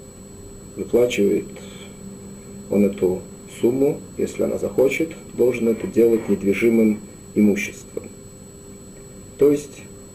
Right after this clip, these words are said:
его обязательство должно быть подкреплено недвижимым имуществом. Э,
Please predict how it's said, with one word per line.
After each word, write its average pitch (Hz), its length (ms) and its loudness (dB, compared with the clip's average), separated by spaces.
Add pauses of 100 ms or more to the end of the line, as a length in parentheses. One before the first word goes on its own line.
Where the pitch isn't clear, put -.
(160)
его 110 400 4
обязательство 123 680 2
должно 104 320 4
быть 113 180 2
подкреплено - 800 2 (460)
недвижимым 107 480 4
имуществом. - 600 -2 (3750)
Э, 57 480 -4